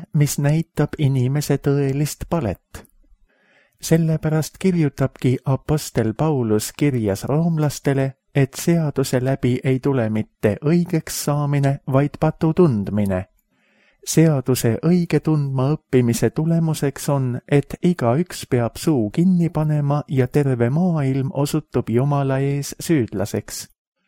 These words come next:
Kiri roomlastele, kolmas peatükk, salmid üheksateist ja kakskümmend.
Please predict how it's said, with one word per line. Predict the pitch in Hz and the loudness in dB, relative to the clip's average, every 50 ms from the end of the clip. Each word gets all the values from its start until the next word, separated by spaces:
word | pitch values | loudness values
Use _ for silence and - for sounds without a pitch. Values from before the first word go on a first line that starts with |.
| _ _ _ _ _ _ | _ _ _ _ _ _
Kiri | - 165 151 123 113 110 110 | 2 2 4 4 2 2 2
roomlastele, | 127 147 165 175 165 160 156 151 147 - - 165 156 151 147 151 147 - | 2 0 0 0 0 0 0 -2 -2 -2 -2 -2 0 0 -2 -2 -4 -4
kolmas | - - 160 147 123 113 196 - - - | 0 0 2 2 2 0 -2 -4 -4 -2
peatükk, | - 170 175 170 165 - 160 147 - _ - - 151 - | 0 2 2 2 0 0 -2 -4 -4 _ -14 -14 -12 -12
salmid | - - 143 135 139 139 131 127 117 - - - | -4 -2 0 0 0 0 0 0 0 0 0 0
üheksateist | 131 131 127 117 - - - 127 - 147 160 165 165 160 - - - | 2 2 0 0 -2 -2 -2 0 0 0 0 0 -2 -4 -6 -4 -4
ja | 131 135 131 | -2 -2 -2
kakskümmend. | 139 143 - - - - - - 151 123 107 101 98 92 92 - | -2 -4 -4 -6 -10 -10 -4 -4 -2 -2 0 -2 -4 -4 -8 -10